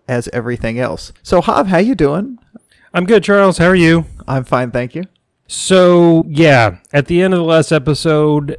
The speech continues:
Speaker 2: really without Googling everything, we were kind of on a roll of reading some funny comic books. And, you know, we had come off reading, what, Jimmy Olsen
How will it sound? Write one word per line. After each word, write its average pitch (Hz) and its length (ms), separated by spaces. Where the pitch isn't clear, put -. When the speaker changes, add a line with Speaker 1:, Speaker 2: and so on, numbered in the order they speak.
Speaker 2:
really 240 300
without 165 520
Googling 147 460
everything, 120 320
we 147 140
were 175 80
kind 185 220
of 165 100
on 165 100
a 139 60
roll 135 380
of 110 100
reading 131 320
some 117 180
funny 123 300
comic 123 340
books. - 480
And, 117 1040
you 135 120
know, 110 160
we 113 200
had 117 100
come 127 200
off 123 200
reading, 120 640
what, 107 360
Jimmy 120 280
Olsen 113 840